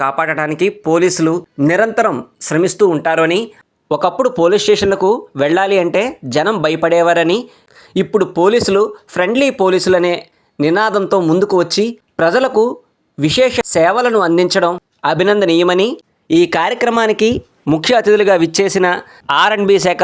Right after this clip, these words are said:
మంత్రి దాడిశెట్టి రాజాకు కృతజ్ఞతలు తెలిపారు. ఈ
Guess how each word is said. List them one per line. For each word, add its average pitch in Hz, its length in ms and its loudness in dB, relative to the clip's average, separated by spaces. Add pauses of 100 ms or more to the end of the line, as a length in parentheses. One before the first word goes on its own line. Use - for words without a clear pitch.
(140)
మంత్రి 170 260 0 (420)
దాడిశెట్టి 196 500 0
రాజాకు 165 400 2 (440)
కృతజ్ఞతలు 196 580 -2
తెలిపారు. 131 360 -2 (440)
ఈ 151 40 2